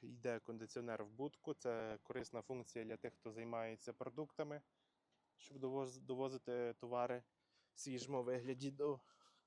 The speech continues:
своїх магазинів, наприклад, або в інших цілях використовувати. Також тут переглянемо, як.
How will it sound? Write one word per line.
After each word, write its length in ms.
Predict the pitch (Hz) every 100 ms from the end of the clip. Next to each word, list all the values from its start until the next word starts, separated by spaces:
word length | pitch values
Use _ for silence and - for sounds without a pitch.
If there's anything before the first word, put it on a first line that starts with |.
| _ _ - - _ _
своїх 440 | - 131 135 131
магазинів, 600 | 143 131 131 127 135 131
наприклад, 600 | 127 123 135 139 139 131 - - _
або 320 | - 123 139
в 60 | 123
інших 340 | 135 131 117
цілях 340 | - 127 120 117
використовувати. 840 | 117 113 113 - 120 113 - 117 _ _ _ _ _ _ _ _ _ _ _ _ _ _ -
Також 320 | 120 - -
тут 240 | - 131
переглянемо, 680 | - 147 147 143 147 147 147
як. 220 | 143 -